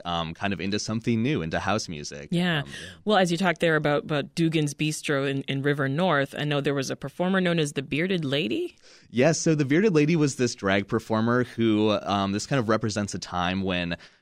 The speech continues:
Speaker 1: drag was becoming a little bit more mainstream. It started to kinda look like what we see now. Um,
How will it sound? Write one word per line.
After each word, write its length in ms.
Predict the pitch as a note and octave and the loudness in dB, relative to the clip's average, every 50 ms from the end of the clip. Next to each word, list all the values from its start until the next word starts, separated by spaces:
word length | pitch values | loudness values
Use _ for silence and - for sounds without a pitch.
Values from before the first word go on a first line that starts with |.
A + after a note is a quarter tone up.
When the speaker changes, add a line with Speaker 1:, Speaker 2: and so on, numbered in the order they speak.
| _ | _
Speaker 1:
drag 280 | - G#2 G2 F#2+ F#2+ F#2+ | -2 0 2 2 4 2
was 160 | G2+ F#2+ - | 2 0 0
becoming 320 | - G2 - G#2 G2+ G2 | -2 -4 -2 -2 0 0
a 40 | F#2+ | 0
little 160 | F#2 G2+ G2+ | 2 0 2
bit 160 | F#2+ G#2 G2+ F2+ | 2 0 0 0
more 140 | G2 F#2+ | 0 0
mainstream. 680 | F#2 F#2 E2+ E2+ E2+ - - - E2+ E2 E2+ F2+ G#2+ A#2+ | 0 0 0 0 -2 -4 -6 -8 -8 -6 -4 -2 0 0
It 80 | G#2+ | -2
started 280 | - - F#2+ F#2 F2 E2 | -2 -2 -2 -2 -2 -4
to 60 | F#2+ | -6
kinda 280 | - - G#2 F#2+ F2+ F2 | -8 -8 -6 -6 -4 -4
look 340 | E2+ F2 G2+ G2+ F2+ - | -4 0 0 0 0 0
like 240 | G2+ F#2+ F2 F2 - | -2 -2 -2 -2 0
what 140 | G2+ F#2+ F2 | 0 0 0
we 100 | F2+ F2+ | 0 -2
see 240 | - - - F#2+ F2 | -4 -4 -6 -6 -4
now. 480 | F2 F2 F2+ F2+ F2+ E2+ E2+ E2+ D#2+ | -2 -2 0 0 0 0 0 -2 -2
Um, 440 | - - F2 F2 F2 E2+ E2+ E2+ E2 | -2 -2 -2 -2 -2 -2 -4 -6 -8